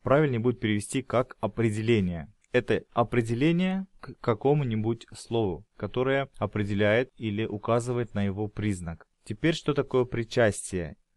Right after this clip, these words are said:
Причастие, или по-турецки сыфат фииль, что будет переводиться как глагольное определение – производится путем присоединения аффиксов причастия к глагольным основам.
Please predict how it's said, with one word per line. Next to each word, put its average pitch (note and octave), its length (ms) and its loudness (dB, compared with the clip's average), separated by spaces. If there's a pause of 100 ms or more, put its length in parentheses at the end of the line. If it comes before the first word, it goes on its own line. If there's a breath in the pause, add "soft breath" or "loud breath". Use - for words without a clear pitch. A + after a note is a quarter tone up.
(100)
Причастие, B2+ 840 0
или A2+ 160 -2
по-турецки A2 560 0
сыфат - 720 -4
фииль, G#2+ 440 -4 (300)
что - 240 -8
будет G2 240 -4
переводиться G#2 480 -2
как F#2+ 220 -4
глагольное G#2+ 720 0
определение – F2 1000 -6 (300 soft breath)
производится A2+ 640 0
путем B2 340 -4
присоединения A2 880 -2
аффиксов G#2+ 580 -4
причастия A2+ 760 -4
к - 40 -18 (140)
глагольным G#2 720 0
основам. F#2 600 -4